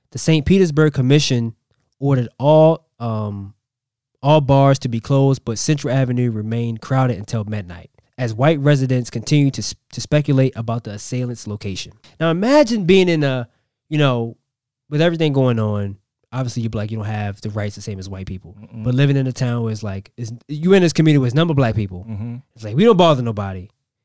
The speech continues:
Speaker 1: But something pops off and it's like, now you're attacking every black person you see.
Speaker 2: Mm-hmm.
Speaker 1: And it's like, now we all have to leave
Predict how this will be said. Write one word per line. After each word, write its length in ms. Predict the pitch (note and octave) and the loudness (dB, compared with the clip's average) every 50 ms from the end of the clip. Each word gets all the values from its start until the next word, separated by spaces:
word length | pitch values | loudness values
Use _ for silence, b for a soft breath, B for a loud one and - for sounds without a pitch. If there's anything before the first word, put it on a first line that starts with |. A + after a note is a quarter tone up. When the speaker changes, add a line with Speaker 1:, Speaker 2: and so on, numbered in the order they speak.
| _ _ _ | _ _ _
Speaker 1:
But 120 | - B2+ | -6 -2
something 200 | - F3+ F3+ F3 | 2 2 2 2
pops 300 | C#3+ D#3+ D3 D3 - - | 4 2 2 2 2 2
off 220 | D3+ C3 B2+ B2 A2 | 2 2 2 0 -2
and 80 | G#2+ | -4
it's 100 | G#2 G2+ | -6 -6
like, 260 | G#2+ F#2+ F#2 F#2 _ _ _ _ _ _ _ _ _ _ _ _ _ _ _ _ _ _ _ _ _ - | -8 -10 -10 -10 _ _ _ _ _ _ _ _ _ _ _ _ _ _ _ _ _ _ _ _ _ 0
now 100 | D#3 E3+ | 2 4
you're 120 | F3 E3 | 4 4
attacking 280 | D3 D#3+ D3+ C3+ C3 A2 | 4 4 2 0 0 0
every 240 | A#2+ D#3+ F3+ F3 | 0 2 2 2
black 260 | F3 C#3 D#3+ D#3+ D3+ - | 4 4 4 4 4 4
person 280 | D#3 D#3 C#3+ - C3+ | 4 2 2 2 0
you 40 | C3 | -2
see. 380 | B2 - B2 G#2+ G2+ G2+ G2 - _ _ | -2 -2 -2 -2 -2 -4 -8 -10 _ _
Speaker 2:
Mm-hmm. 80 | A2 G2 | -16 -12
Speaker 1:
And 100 | A#2+ B2 | -8 -8
it's 80 | A#2 A2+ | -8 -6
like, 160 | A2+ G#2+ G#2+ | -8 -8 -6
now 300 | A2 C3+ D#3+ E3+ E3+ D#3+ | -2 0 2 2 2 2
we 160 | C#3+ D3+ D#3+ | 2 2 2
all 180 | D3 D3+ D#3 C#3+ | 4 4 4 4
have 240 | C3 C#3 C#3+ C#3+ - | 4 2 0 -2 -4
to 120 | - C#3+ | -6 -6
leave 760 | B2 B2 C#3 C#3+ C#3+ C3 A#2+ A#2 G#2+ G#2 G2+ G2 - - - | -4 0 2 2 2 2 0 -2 -4 -6 -8 -10 -14 -20 -20